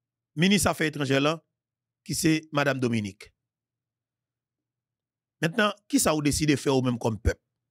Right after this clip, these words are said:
Avec tout sans ave ça yo, qui a détruit un pays dans condition pareille. Qui ça décide de faire? Est-ce que nous avons campé pour nous croiser bran?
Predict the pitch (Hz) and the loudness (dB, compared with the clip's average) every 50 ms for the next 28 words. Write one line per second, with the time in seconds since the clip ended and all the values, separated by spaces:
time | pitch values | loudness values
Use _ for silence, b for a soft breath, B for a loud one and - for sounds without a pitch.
0 | _ _ _ _ _ _ _ _ - 143 135 139 131 - - 196 165 _ _ _ | _ _ _ _ _ _ _ _ -4 -2 -2 -2 -4 -4 -6 -8 -8 _ _ _
1 | _ - - - - 160 139 120 127 123 117 135 123 - 135 131 139 160 185 - | _ -8 -6 -2 0 0 0 2 0 0 0 -2 0 0 2 2 2 0 -2 -4
2 | _ _ _ _ _ _ _ - - 139 131 131 - 226 190 - 214 285 285 - | _ _ _ _ _ _ _ -8 -8 -8 -6 -2 0 0 0 2 2 0 0 0
3 | _ _ _ _ - 131 127 - - 156 156 151 143 127 - 127 117 113 - - | _ _ _ _ -8 -8 -6 -2 0 0 0 0 -2 -2 -4 -4 -6 -4 -4 -6
4 | 104 - 98 90 90 87 90 - - - - 123 117 104 95 104 104 98 - - | -6 -6 -6 -8 -8 -10 -14 -12 -8 -6 -4 -4 -4 -4 -6 -6 -8 -8 -8 -10
5 | - - _ _ _ _ _ _ _ _ _ _ _ _ _ _ _ _ _ _ | -16 -16 _ _ _ _ _ _ _ _ _ _ _ _ _ _ _ _ _ _
6 | _ _ _ _ _ _ _ _ _ _ _ _ _ _ _ _ _ _ _ _ | _ _ _ _ _ _ _ _ _ _ _ _ _ _ _ _ _ _ _ _
7 | _ _ _ _ _ _ _ _ _ _ _ _ _ - - 156 - 214 185 165 | _ _ _ _ _ _ _ _ _ _ _ _ _ -4 -2 -2 0 0 -2 -2
8 | - - - 175 165 190 160 165 151 139 - 143 139 135 135 127 123 120 110 98 | -2 -2 -4 -2 -2 -2 -2 -2 -6 -4 -2 -2 -2 -2 -2 -2 -2 -2 -2 -4